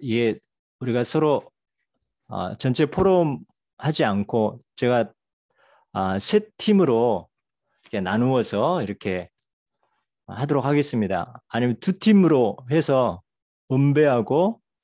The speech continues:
어, 백혜원 집사님 두 팀으로 해가지고 각 방으로 제가 보낼 테니까요. 그 각 방에서 잠깐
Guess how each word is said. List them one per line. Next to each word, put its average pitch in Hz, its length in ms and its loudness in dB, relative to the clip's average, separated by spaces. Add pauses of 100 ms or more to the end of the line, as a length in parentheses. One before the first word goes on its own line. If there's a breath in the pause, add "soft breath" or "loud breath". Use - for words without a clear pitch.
(340)
어, 92 360 -4 (200)
백혜원 147 380 0
집사님 110 460 -2
두 156 120 -4
팀으로 143 300 0
해가지고 135 580 -2 (580)
각 - 260 -6
방으로 135 540 2
제가 107 520 -2
보낼 123 360 -2 (100)
테니까요. 107 720 -6 (200)
그 117 140 -18 (340)
각 - 260 -8
방에서 120 400 0
잠깐 123 560 -2